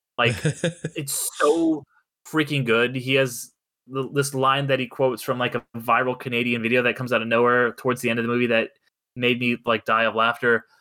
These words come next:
Speaker 1: Um, it's just, you know, it's, it's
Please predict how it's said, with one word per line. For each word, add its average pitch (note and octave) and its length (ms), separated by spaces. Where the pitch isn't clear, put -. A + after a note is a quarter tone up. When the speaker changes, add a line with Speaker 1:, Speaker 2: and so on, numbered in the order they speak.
Speaker 1:
Um, A2+ 420
it's D3+ 160
just, - 280
you F#3 180
know, E3 100
it's, F3+ 120
it's F#3 260